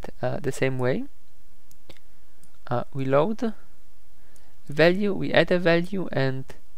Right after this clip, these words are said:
then we store it again, while th-, this one was implemented using the increment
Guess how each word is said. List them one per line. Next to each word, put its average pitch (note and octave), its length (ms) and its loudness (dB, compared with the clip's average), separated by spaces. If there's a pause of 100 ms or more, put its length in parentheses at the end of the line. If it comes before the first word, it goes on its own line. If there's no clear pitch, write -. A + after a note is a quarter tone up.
(460)
then C3+ 120 2
we B2+ 80 2
store D3+ 240 2
it E3 140 0
again, F#3+ 380 0
while C#3 420 4
th-, - 200 0
this D3 320 -2
one D3+ 240 4
was C#3 260 -2
implemented C#3 460 -2
using C3+ 260 -2
the C3 120 0
increment C3+ 400 0